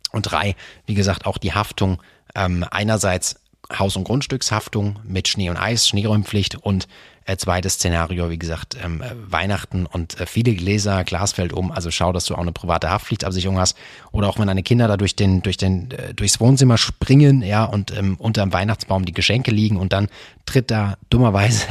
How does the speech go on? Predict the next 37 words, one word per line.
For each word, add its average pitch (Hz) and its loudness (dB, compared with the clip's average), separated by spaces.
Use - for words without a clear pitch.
<laughs> - -4
ein 104 -4
Kind 104 0
direkt 101 -4
auf 87 -8
das 90 -4
neue 90 0
iPad 104 -2
und, 90 -4
äh, 78 -6
der 90 -4
Display 92 -2
springt. 95 -2
Ja, 87 0
auch 101 0
ein 98 0
Szenario, 92 2
was 90 0
nicht 92 -2
auszuschließen 80 -4
ist. - -12
Ja, 101 0
das 147 2
war 175 4
die 151 -2
Folge 160 0
zu 127 0
dem 139 4
Advent, 123 0
Advent, 117 4
ein 110 4
Vorhang 117 2
brennt, 123 2
ja. 127 2
Ähm, 110 4
ich 110 0
hoffe, 143 0